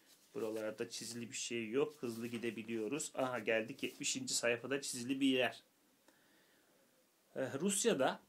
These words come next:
kapitalizm daha çok tüketim boyutunda ve yabancı sermaye girişi ağırlıklı bir seyir izliyor. Eski S S C B dönemindeki sanayi üretimi son on yılda yarı yarıya azalmış durumda.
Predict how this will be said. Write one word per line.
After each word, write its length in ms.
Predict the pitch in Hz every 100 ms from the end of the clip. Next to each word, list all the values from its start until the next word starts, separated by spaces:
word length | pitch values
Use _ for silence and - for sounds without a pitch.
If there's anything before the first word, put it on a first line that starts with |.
| _ _ -
kapitalizm 840 | 160 185 190 175 196 196 190 190
daha 240 | 156 208 202
çok 260 | 202 196
tüketim 520 | - - 160 - 208
boyutunda 640 | 147 143 127 - 139 185 180
ve 80 |
yabancı 540 | 160 151 151 151 165 175
sermaye 520 | 165 147 147 147 170
girişi 420 | 147 147 147 190
ağırlıklı 640 | 135 143 143 147 147 185
bir 80 | 170
seyir 400 | 170 - 139 151
izliyor. 640 | 131 117 110 107 104 - _ _ _ _ _ _ _ -
Eski 320 | 165 - 233
S 260 | - 185
S 220 | 175 185 170
C 280 | 175 175
B 160 | 190 202
dönemindeki 580 | 185 160 151 139 139 147
sanayi 500 | - 143 143 151 190
üretimi 600 | 165 147 - 123 196 214 - _ -
son 500 | - - 175 185 - -
on 300 | 175 220 185
yılda 320 | 160 151 175
yarı 300 | 160 151 185
yarıya 360 | 170 143 160 151
azalmış 640 | 139 151 143 151 - -
durumda. 480 | 117 110 98 95